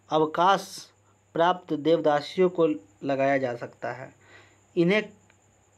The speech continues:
उन्हें इनके काम के गुणवत्ता और के अनुसार परिश्रम देना चाहिए। जिन महिलाओं को बाहर निकलने की अनुमति नहीं है, वे अपनी दासियों को भेजकर कच्चे माल को मंगवा सकती है और फिर तैयार माल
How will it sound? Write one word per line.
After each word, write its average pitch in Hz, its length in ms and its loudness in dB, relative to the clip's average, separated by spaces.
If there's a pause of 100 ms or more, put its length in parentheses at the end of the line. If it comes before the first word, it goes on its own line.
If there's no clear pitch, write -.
(240)
उन्हें 185 360 2
इनके 190 380 0
काम 202 440 -2
के - 440 -4
गुणवत्ता 170 680 2
और 180 280 0
के 180 60 -4
अनुसार 175 400 2
परिश्रम 165 460 -2
देना 151 220 2
चाहिए। 139 420 -6 (380)
जिन 190 160 2
महिलाओं 196 500 2
को 208 160 -2
बाहर 175 340 0
निकलने 190 460 0
की 190 80 -4
अनुमति 180 400 0
नहीं 170 260 0
है, 165 60 0
वे 170 160 2
अपनी 180 360 2
दासियों 165 480 0
को 175 160 0
भेजकर 156 460 -2
कच्चे 165 440 -4
माल 165 260 0
को 160 280 -2 (520)
मंगवा 143 340 0
सकती 147 420 -6
है 147 60 -2
और 143 240 -2
फिर 202 140 0 (120)
तैयार 170 360 4
माल 175 340 2